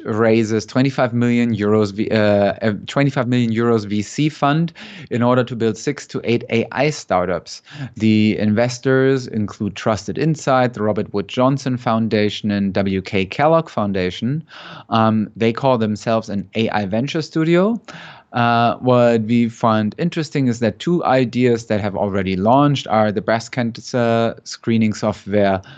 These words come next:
Vara and Sia Search, a company that is working on sensors for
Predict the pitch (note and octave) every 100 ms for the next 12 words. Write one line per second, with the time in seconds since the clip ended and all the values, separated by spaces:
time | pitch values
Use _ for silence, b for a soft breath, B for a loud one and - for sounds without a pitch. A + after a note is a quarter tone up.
0 | B B F#2+ G#2+ G#2 A2+ B2+ D3 F3 G3
1 | B B B B2 B2+ B2 A#2+ - - -
2 | F3+ B2+ G#2+ - G2+ G#2 B2+ - - -
3 | B B A#2+ A#2+ B2 A#2 A2+ A2+ G#2 G#2
4 | G2 G2+ G#2 G#2 A2+ G#2 G2 F#2+ G2+ F#2+
5 | - G2 F#2+ F#2+ - G2 F#2